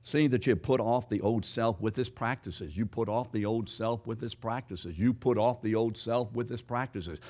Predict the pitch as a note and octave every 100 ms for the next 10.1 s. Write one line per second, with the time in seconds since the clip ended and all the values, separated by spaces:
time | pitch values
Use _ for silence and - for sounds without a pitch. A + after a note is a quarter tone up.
0 | - G#2+ A#2+ A2 G#2+ - A#2 F#2+ A#2 A#2
1 | G#2 G#2 A#2 - A2+ A#2 A#2 A#2+ A#2 G#2+
2 | G#2 A#2+ A#2 A2+ B2+ C3 - F#2 E2 -
3 | - G#2+ C3 G#3 D#3 A#2+ A#2+ E3+ B2+ -
4 | A#2+ - A#2+ A#2 F3 C3 A#2+ C3 - G#2
5 | G#2+ C3 - F#2+ G#2+ A#2 D3 - F3+ -
6 | - G2 A#2+ G3+ - E4 E4+ F4 E4+ C3+
7 | A2 A#2+ F3 G3+ - _ _ _ _ _
8 | _ _ _ _ _ _ C#3 D#3 D3+ E3
9 | F#3 E3 B2+ C3 C#3 D3 D3 D#3 G3 G#2
10 | D2